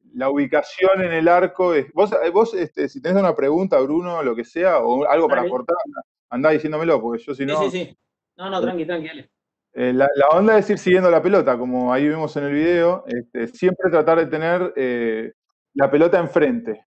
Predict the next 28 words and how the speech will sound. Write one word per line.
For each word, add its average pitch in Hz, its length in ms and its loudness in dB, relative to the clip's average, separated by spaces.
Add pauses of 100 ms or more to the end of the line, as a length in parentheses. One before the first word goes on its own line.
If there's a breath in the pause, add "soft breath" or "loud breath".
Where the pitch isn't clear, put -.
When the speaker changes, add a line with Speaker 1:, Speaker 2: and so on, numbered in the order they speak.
Speaker 1:
¿no? 147 240 -6
Entonces 151 260 -6
Speaker 2:
Claro, 151 140 -4
Speaker 1:
eso 170 160 0
nos, 151 100 0
Speaker 2:
eso 143 100 -2
tiene 202 160 -6
que 185 60 -4
ver 185 80 0
Speaker 1:
nos 185 80 -6
Speaker 2:
con 185 80 -2
el 185 80 -2
ángulo, 175 500 -4
con 165 120 -4
la 165 60 -2
línea 190 260 -4
de 175 80 -2
tiro, 175 240 -4
¿no? 175 120 -6
Que, 180 80 -2
digamos, 170 240 -4
la 165 100 -4
línea 160 160 0
Speaker 1:
Claro. 127 360 2
Speaker 2:
que 117 80 -4
une - 140 -8
los 160 140 -14
dos - 140 -12